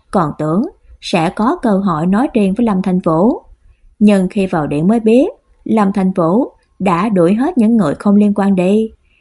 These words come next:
chỉ giữ lại một mình thiên tử. Khi Thẩm Hoài Thức vào kinh rồi,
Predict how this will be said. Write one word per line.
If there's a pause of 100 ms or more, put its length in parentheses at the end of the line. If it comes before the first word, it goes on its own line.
(160)
chỉ
giữ
lại
một
mình
thiên
tử. (960)
Khi
Thẩm
Hoài
Thức
vào
kinh
rồi,